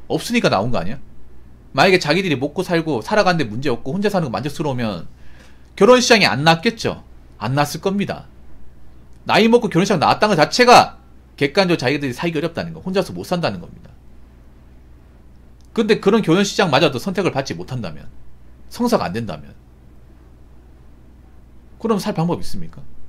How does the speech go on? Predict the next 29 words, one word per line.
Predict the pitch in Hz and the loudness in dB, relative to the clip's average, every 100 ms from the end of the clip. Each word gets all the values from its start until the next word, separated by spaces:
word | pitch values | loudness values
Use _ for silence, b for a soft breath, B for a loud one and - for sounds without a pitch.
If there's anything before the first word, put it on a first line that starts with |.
| - - - | -12 -20 -6
어렵잖아요, | 214 - 110 80 | -4 -2 -4 -8
이게. | - - - - - - - - - | -12 -20 -20 -20 -20 -20 -20 -20 -4
그럼 | - 247 | -2 -2
좀 | 220 | -2
냉정하게 | 120 117 220 233 | -4 2 4 4
가야죠. | 113 87 87 82 92 - - - - - - - - - - - - - - | 2 -4 -10 -14 -16 -20 -20 -20 -20 -20 -20 -20 -20 -20 -20 -20 -20 -20 -18
어, | 110 - | -18 -12
자기가 | 147 180 196 165 117 b b b b - - - - | 0 4 8 8 6 b b b b -20 -20 -20 -18
그동안 | - 185 180 151 | -6 0 0 0
고수했던 | - 151 202 185 - | -2 -2 0 0 -2
방식을 | - - 120 | -2 0 0
좀 | - | -2
바꾼다거나 | - 208 202 - | -4 -2 0 -2
뜯어 | 214 262 | -2 -2
고쳐야 | 247 208 | -2 -2
될 | 120 | -2
거 | 95 | -4
아닙니까? | 82 80 - | -6 -6 -4
근데 | - 185 | -4 -2
왜 | 113 | 2
안 | 190 | 4
바꾸는 | 220 220 123 | 2 -2 -6
거야, | 85 76 | -8 -14
이게? | 67 - - - - - - - - - - - - - - - - - - - - - - - - - - | -18 -20 -20 -20 -20 -20 -20 -20 -20 -20 -20 -20 -20 -20 -20 -20 -20 -20 -20 -20 -20 -20 -20 -20 -20 -20 -6
몇 | 139 - | -6 0
번 | 220 | 2
해도 | 180 92 | 4 2
안 | 87 | -2
되는데. | 92 82 67 | -8 -10 -12